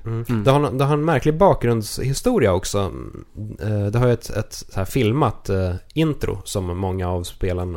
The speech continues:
Speaker 1: från den tiden hade. Eh, med en liten så här små, tjock amerikan som har bunkrat upp med lite chips och lite ostbågar och grejer. Och så har han även köpt Pepsi.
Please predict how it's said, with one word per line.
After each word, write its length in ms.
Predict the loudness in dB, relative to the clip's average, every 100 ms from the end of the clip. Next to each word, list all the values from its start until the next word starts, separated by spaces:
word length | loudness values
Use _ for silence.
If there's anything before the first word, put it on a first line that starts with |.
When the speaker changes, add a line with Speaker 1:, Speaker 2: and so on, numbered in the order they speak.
| -10
Speaker 1:
från 220 | -8 -6
den 180 | -6 -4
tiden 240 | -6 -4
hade. 200 | -6 -6 -10 -12 -20 -18 -4
Eh, 80 | -2 0
med 60 |
en 100 | 0 0
liten 180 | 0
så 80 | 0
här 60 | 0
små, 440 | 0 0 2 0 -2
tjock 300 | 0 -2 0
amerikan 680 | -4 -2 0 2 0 -2 -6
som 420 | -4 -4 -2 -4 -8 -16 -20 -20
har 280 | -4 -2 0
bunkrat 460 | 0 -2 0 -2 -2
upp 160 | -4
med 80 | -2
lite 180 | -2 -2
chips 360 | -2 -4 -4 -4
och 80 |
lite 480 | -4 -2 0 0 0 -4
ostbågar 640 | -6 -6 -2 0 2 2 0
och 460 | 0 0 0 -2
grejer. 440 | 0 2 4 2 0
Och 80 |
så 60 | 0
har 80 | 2
han 100 | 2
även 200 | 0 0
köpt 300 | -2 -4 -2
Pepsi. 360 | -2 0 -4